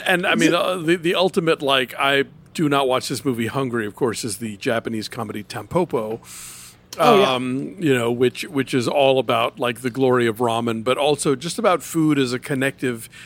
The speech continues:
Speaker 1: factor in all of our lives. But all of it is shot so wonderfully and so ahead of its time. And I, I, I brought this up on Blue Sky recently. We, the, there is such a food culture that's happened over the last twenty years or so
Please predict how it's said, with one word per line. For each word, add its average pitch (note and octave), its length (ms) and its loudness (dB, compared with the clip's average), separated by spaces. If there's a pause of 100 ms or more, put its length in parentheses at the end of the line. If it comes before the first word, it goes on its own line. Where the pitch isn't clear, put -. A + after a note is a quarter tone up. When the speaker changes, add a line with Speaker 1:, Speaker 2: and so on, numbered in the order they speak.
(100)
Speaker 1:
factor B2+ 540 -2
in A#2+ 140 -2
all B2 200 0
of A#2 80 -2
our A2+ 140 0
lives. A2+ 460 -2
But C#3 160 -2
all D3+ 220 2
of C#3 80 0
it C3 100 2
is B2 100 -2
shot B2 380 0 (320)
so C#3+ 320 4
wonderfully C3 640 0
and A#2 100 -4
so C#3 140 2
ahead A#2+ 120 0
of B2+ 100 0
its A#2+ 140 -6
time. B2 380 0
And A2+ 160 -4 (1000)
I, F3 120 2
I, - 140 0 (200)
I F#3 40 2
brought G#3+ 220 2
this G#3+ 160 -2
up F3 140 2
on C#3+ 100 0
Blue D3+ 180 0
Sky C#3 200 0
recently. A#2+ 420 -4 (180)
We, D#3+ 280 -2
the, D3+ 240 -6
there D#3 420 0
is D3+ 100 0
such G#3 200 0
a G#3+ 140 6
food - 760 0
culture C3 560 0
that's B2 220 -6
happened B2+ 400 -2
over A2+ 120 -6
the A#2 80 -2
last A2 540 -4
twenty A#2+ 260 -6
years A2 320 -8
or G#2 80 -16
so A2 360 -10